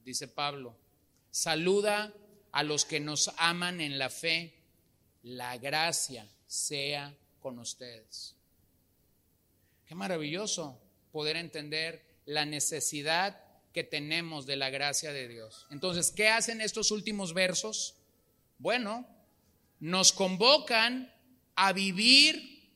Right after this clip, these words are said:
en la voluntad de Dios a la luz de la obra de Cristo. ¿Qué hacen estos versos? Nos recuerdan que debemos enfocarnos, que debemos vivir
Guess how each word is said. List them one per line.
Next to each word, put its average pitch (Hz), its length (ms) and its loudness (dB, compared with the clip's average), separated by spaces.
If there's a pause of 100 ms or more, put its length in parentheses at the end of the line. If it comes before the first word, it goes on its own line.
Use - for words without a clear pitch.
en 190 180 0
la 185 120 4
voluntad 185 760 4
de 262 120 4
Dios 196 640 0 (1080)
a 151 120 4
la 165 140 6
luz 160 240 -2
de 180 120 0
la 160 160 2
obra 151 260 0
de 147 140 -2
Cristo. - 420 -8 (1000)
¿Qué 196 160 0
hacen 226 280 4
estos 208 300 -4
versos? 151 380 -4
Nos 165 180 -6
recuerdan 208 880 6 (400)
que 214 160 4
debemos 277 560 6
enfocarnos, 214 840 0
que 196 160 -2
debemos 269 560 4
vivir 254 480 6